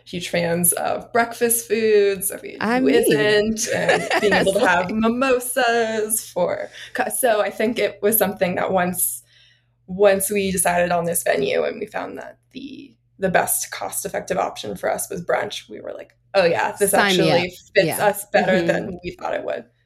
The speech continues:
Speaker 2: Yeah, as someone who goes to bed at nine thirty, I would love to come to your wedding 'cause I'm usually up at, like, four thirty, five o'clock, gives me enough time to get my life together,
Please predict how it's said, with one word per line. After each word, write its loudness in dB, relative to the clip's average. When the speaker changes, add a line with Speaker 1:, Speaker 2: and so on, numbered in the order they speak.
Speaker 2:
Yeah, 0
as 0
someone 2
who 0
goes 2
to -6
bed 2
at 0
nine 2
thirty, 0
I 2
would 2
love 2
to -8
come -4
to -6
your -4
wedding -8
'cause -2
I'm -2
usually 2
up 2
at, 2
like, 0
four 0
thirty, 0
five 0
o'clock, -2
gives -2
me 4
enough 2
time 2
to 2
get -2
my 2
life 2
together, 0